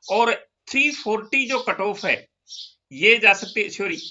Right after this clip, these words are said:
थ्री फिफ्टी कट ऑफ जा सकती है लास्ट राउंड में। ये जो कट ऑफ फ़ाइव फ़ोर्टी है ये फ़ोर फ़ोर्टी कट ऑफ है, ये मैंने गलती से फ़ाइव फ़ोर्टी लिख दिया है, ये फ़ोर फ़ोर्टी कट ऑफ सेकंड राउंड में जा सकती है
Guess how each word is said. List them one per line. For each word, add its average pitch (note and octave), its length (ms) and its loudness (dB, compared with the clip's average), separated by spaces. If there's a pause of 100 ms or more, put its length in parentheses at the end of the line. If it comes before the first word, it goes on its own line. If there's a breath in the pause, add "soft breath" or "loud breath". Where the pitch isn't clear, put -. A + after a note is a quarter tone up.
थ्री A#3 200 2
फिफ्टी A#3+ 400 -4
कट G#3 200 -4
ऑफ G3 160 -4
जा F3+ 140 0
सकती - 280 -8
है B3 80 -6
लास्ट D#3+ 360 2
राउंड C3 220 -4
में। A#2 200 -10
ये D#3 220 0
जो B3+ 160 -2
कट A#3+ 180 -8
ऑफ A#3+ 140 -6
फ़ाइव A3+ 280 0
फ़ोर्टी G#3+ 380 -6
है A3+ 220 0
ये G#3+ 280 2 (440 loud breath)
फ़ोर C#4 220 2
फ़ोर्टी G#3+ 420 -4
कट - 180 -6
ऑफ A#2+ 220 -10
है, A2 120 -4 (120)
ये D#3 160 -6
मैंने E3+ 240 -2
गलती D#3+ 340 -6
से F#3 200 -6
फ़ाइव F3 240 -4
फ़ोर्टी E3 340 -10
लिख C#3+ 180 -10
दिया D3 200 -4
है, D3 180 -8 (380 soft breath)
ये A3 180 0
फ़ोर A#3+ 380 -2
फ़ोर्टी G#3 460 -4 (100)
कट - 160 0
ऑफ A3+ 200 -4
सेकंड G#3+ 480 -4
राउंड F#3+ 240 0
में G3+ 160 -4
जा F3 160 0
सकती F#3+ 360 -8
है G3 160 -4